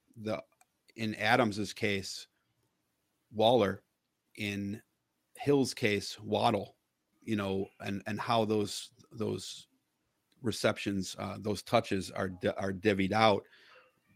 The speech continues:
seeing especially as there is, uh,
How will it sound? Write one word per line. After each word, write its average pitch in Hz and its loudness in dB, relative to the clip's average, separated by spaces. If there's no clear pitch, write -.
seeing 127 4
especially 101 0
as 104 -4
there 104 4
is, 95 -2
uh, 107 -8